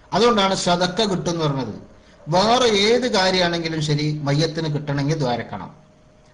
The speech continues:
അതാണ് സദക്ക കിട്ടും, ബാക്കിയുള്ളതൊന്നും, ഖിറാഅത്ത് കിട്ടൂല, ബാക്കിയുള്ളതൊന്നും കിട്ടൂല എന്ന് പറഞ്ഞതിന്റെ അർത്ഥം. ഏ, ദുആ കിട്ടും. ദുആ കിട്ടും എന്ന് പറഞ്ഞാൽ എന്താ?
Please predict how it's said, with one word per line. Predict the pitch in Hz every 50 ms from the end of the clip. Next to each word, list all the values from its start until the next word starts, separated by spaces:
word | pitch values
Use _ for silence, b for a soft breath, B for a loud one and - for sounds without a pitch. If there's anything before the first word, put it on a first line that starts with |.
| b b -
അതാണ് | 240 262 247 220 190 185 180 185 190 202 -
സദക്ക | - - 156 151 151 160 - - - 214 185
കിട്ടും, | 156 143 - - 151 151 151 147 -
ബാക്കിയുള്ളതൊന്നും, | 151 139 143 147 - 170 151 147 143 143 139 139 143 -
ഖിറാഅത്ത് | 139 135 147 156 175 185 156 - 165 143
കിട്ടൂല, | 139 143 - 135 135 139 139 139
ബാക്കിയുള്ളതൊന്നും | 131 123 127 123 - 139 139 131 131 131 135 131 127
കിട്ടൂല | 127 110 - 135 135 131 131
എന്ന് | 135 135 135 123
പറഞ്ഞതിന്റെ | 127 - 127 123 127 135 156
അർത്ഥം. | 147 139 147 - - 170 156 - - - B B B B B - 139
ഏ, | 160 180
ദുആ | 180 151 143 143 151 165 180 196 202 214 202
കിട്ടും. | 180 151 147 151 117 104 - -
ദുആ | 123 143 151 170 196
കിട്ടും | 220 220 214 214 214
എന്ന് | 208 202
പറഞ്ഞാൽ | 190 196 190
എന്താ? | 190 190 190